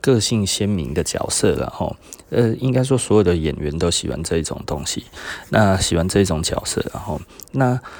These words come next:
那演了之后，诶，大家对他就会有一个比较鲜明的印象，鲜明的印象之后，会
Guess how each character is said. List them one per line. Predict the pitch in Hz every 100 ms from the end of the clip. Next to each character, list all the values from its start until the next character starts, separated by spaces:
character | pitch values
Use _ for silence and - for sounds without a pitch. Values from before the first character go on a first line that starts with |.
| - -
那 | 143 165 _ _ -
演 | 117 104 90 95
了 | 107
之 | 101 117
后， | 117 123 98 -
诶， | 117 135 - _
大 | - 135
家 | 113
对 | 113 127
他 | 110 110
就 | 101 - 104
会 | 104
有 | 71
一 | 90
个 | 92
比 | -
较 | - 101
鲜 | - - 110
明 | 110 90 69
的 | 78
印 | - 95
象， | 92 - 80 87 - -
鲜 | - 151
明 | 156 131 92
的 | 101
印 | 101 120
象 | - 110
之 | 101 98
后， | 104 95
会 | 92 98 87